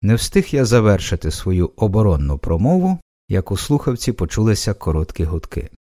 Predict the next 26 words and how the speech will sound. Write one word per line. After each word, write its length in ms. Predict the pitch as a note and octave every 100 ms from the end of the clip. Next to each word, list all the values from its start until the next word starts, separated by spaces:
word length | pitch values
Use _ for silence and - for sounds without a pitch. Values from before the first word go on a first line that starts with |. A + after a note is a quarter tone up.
| _ _ _ -
Таке 240 | - A#2
відчуття, 440 | A2+ - A#2 A#2
що 180 | G#2+ -
це 180 | G#2 A#2
не 100 | G#2+
в 80 | G2+
телефоні, 720 | A#2 A2 G#2+ - D#2+ D2 D2
а 40 | C#2+
хтось 320 | - G2+ -
лупцює 520 | G2+ G#2+ - G#2+ F2
по 180 | E2 E2+
писку 460 | - C#3 - B2+ -
і 100 | A2+
плює 400 | G#2+ E2+ E2+ G#2
просто 420 | - F2 F#2 -
в 80 | D#2+
обличчя. 560 | D#2 B1 A#1+ - - - _ _ _ _ -
Заговорила 840 | F#2+ A#2+ C3+ C3+ G2 G2 G2+ G2
чувіха, 540 | - F2+ D2 D2 -
врешті-решт. 840 | C#2+ D2 C#2+ - C#2+ C#2 - - - - _ _ _
Буде 380 | F2+ F2 A2+ E2+
тут 220 | E2+ -
мені 200 | E2+ E2+
розповідати 680 | E2 - E2+ D#2 G#2 G#2 E2+
про 200 | E2+ E2
треніки. 580 | F#2 D2+ C2 - -